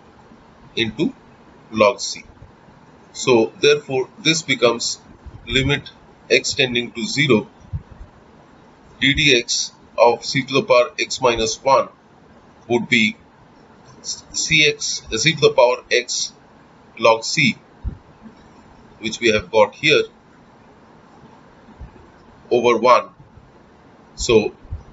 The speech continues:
therefore, now we can put the value of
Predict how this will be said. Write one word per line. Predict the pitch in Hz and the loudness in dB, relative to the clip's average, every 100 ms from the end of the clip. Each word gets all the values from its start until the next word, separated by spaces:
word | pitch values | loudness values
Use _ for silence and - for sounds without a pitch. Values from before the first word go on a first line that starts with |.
| - | 2
therefore, | 156 180 123 107 - _ _ _ - | 2 2 -4 -6 -8 _ _ _ 0
now | 139 165 | 2 2
we | 151 | 0
can | 147 143 | -4 -4
put | - 135 | -4 -4
the | 131 | -2
value | 117 113 120 117 | 2 2 2 -2
of | - - | -2 -6